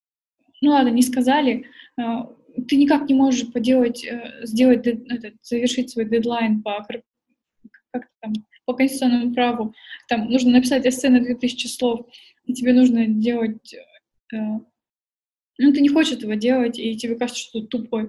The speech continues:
На самом деле нет, просто нужно понять для себя, что это твоя зона роста, и что тебе нужно просто прочитать чуть-чуть больше, э, постичь чуть-чуть дольше и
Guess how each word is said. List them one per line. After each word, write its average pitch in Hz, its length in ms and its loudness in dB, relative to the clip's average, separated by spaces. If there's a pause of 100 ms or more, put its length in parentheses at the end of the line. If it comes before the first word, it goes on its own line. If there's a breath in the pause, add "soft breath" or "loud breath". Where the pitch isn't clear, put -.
(300 loud breath)
На 247 80 0
самом 247 180 8
деле 240 240 4
нет, 240 320 2
просто 254 300 -4
нужно 233 400 -4 (340 loud breath)
понять 254 240 8
для 240 80 -2
себя, 233 340 -2
что 214 380 -10 (200)
это 226 240 -6 (100)
твоя 240 200 -2
зона 226 240 2
роста, 254 500 -2 (300 soft breath)
и 254 60 -2
что 254 140 -2
тебе 254 160 2
нужно 254 280 6
просто 330 280 -4
прочитать 254 500 -2
чуть-чуть 220 300 -6
больше, 277 480 -2 (460 loud breath)
э, 247 140 -6
постичь 262 300 -2
чуть-чуть 214 240 -8
дольше 254 480 -2
и 233 420 -4